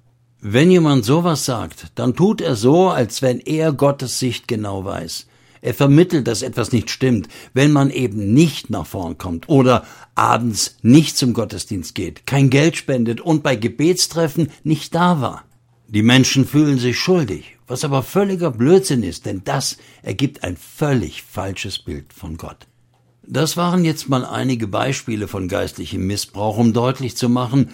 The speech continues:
was das denn überhaupt ist. Ich möchte noch einmal deutlich machen, dass ich denke und es auch immer wieder erfahren habe,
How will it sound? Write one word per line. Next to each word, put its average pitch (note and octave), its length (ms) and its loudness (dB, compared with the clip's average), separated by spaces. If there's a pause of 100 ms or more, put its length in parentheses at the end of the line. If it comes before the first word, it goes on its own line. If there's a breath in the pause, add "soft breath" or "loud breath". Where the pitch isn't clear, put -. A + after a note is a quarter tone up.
(140 loud breath)
was C3 200 -6
das - 220 -8
denn A2+ 160 -8
überhaupt A2 520 -10
ist. - 380 -12 (640 soft breath)
Ich A2 140 -4
möchte F3 300 2
noch C#3 180 -2
einmal E3 320 -2
deutlich D3 480 -2
machen, C3+ 320 -4
dass B2 180 -10
ich G#2+ 220 -12
denke D#3+ 380 0
und B2 180 -6
es B2 140 -4
auch B2+ 140 -6
immer G3 360 0
wieder E3 200 -2
erfahren D#3 640 -2
habe, G#2+ 360 -2